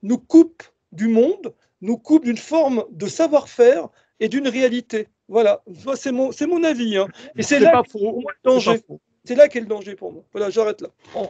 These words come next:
Speaker 2: allez, dernière question, la toute dernière question, parce que là, il y en avait beaucoup trop, j'ai dû zapper, euh, quelques questions. Alors, question de Ir-, Ircolor, Ircolor Sin My Dream, drôle de, enfin, c'est, voilà, c'est le pseudo. Euh,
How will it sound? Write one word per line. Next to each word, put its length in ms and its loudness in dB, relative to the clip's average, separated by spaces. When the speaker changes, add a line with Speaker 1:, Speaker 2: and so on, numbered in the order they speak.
Speaker 2:
allez, 340 -2
dernière 600 -2
question, 560 -10
la 100 -6
toute 380 -6
dernière 440 -4
question, 460 -4
parce 220 -6
que 100 -10
là, 100 -8
il 60 -6
y 20 -10
en 40 -8
avait 200 -2
beaucoup 420 0
trop, 360 -4
j'ai 160 -2
dû 160 -4
zapper, 480 0
euh, 180 0
quelques 360 -2
questions. 480 -2
Alors, 200 -4
question 520 -4
de 600 -2
Ir-, 340 0
Ircolor, 960 -4
Ircolor 520 -2
Sin 300 -4
My 320 -2
Dream, 640 -6
drôle 340 -4
de, 240 -4
enfin, 200 -4
c'est, 140 -14
voilà, 300 -4
c'est 160 -2
le 140 2
pseudo. 480 2
Euh, 180 0